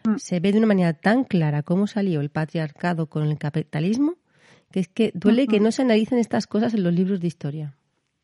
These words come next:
Speaker 1: Sí, se nos oculta totalmente.
Speaker 2: Mm.
Speaker 1: <laughs> Y es que la relación entre la violencia de la caza de brujas y la necesidad de renovar el, el orden social en un momento de transición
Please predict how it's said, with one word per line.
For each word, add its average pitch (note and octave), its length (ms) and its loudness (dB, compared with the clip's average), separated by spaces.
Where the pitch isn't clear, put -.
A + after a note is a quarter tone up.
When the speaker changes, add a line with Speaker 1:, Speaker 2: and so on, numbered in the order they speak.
Speaker 1:
Sí, F#3 460 0
se G#3 160 2
nos G3 160 4
oculta G3+ 380 4
totalmente. F#3 680 0
Speaker 2:
Mm. G#3 100 8
Speaker 1:
<laughs> - 80 -2
Y A3+ 200 10
es G3+ 160 6
que A3 420 4
la G#3 140 4
relación G3 420 0
entre G#3 480 0
la F#3+ 160 4
violencia F#3+ 640 2
de F#3 80 2
la F3+ 120 2
caza G3 200 2
de G#3 80 6
brujas G#3+ 480 2
y G#3+ 100 0
la F#3+ 140 4
necesidad F3+ 520 2
de G3 120 4
renovar G3+ 420 4
el, F3 560 0
el F#3+ 180 2
orden F#3+ 280 0
social A3 420 4
en F#3 140 0
un F#3+ 100 -2
momento G#3 380 2
de F3+ 100 6
transición F3+ 800 0